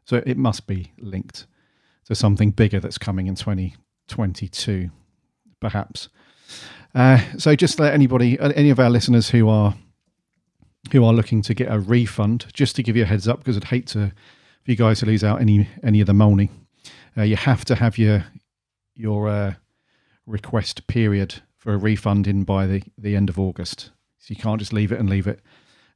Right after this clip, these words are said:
Uh, August twenty-sixth, you have to have that in. So make sure you do that if you can't make the twenty twenty-two dates. Uh, but the only thing that they're relying, they're kind of saying that, "Look, we're, you know,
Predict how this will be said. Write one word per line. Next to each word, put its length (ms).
Uh, 180
August 300
twenty-sixth, 800
you 100
have 80
to 60
have 100
that 160
in. 340
So 180
make 160
sure 120
you 60
do 160
that 140
if 100
you 60
can't 200
make 180
the 60
twenty 300
twenty-two 580
dates. 540
Uh, 280
but 120
the 100
only 140
thing 180
that 100
they're 120
relying, 440
they're 100
kind 260
of 100
saying 280
that, 120
"Look, 300
we're, 320
you 120
know, 160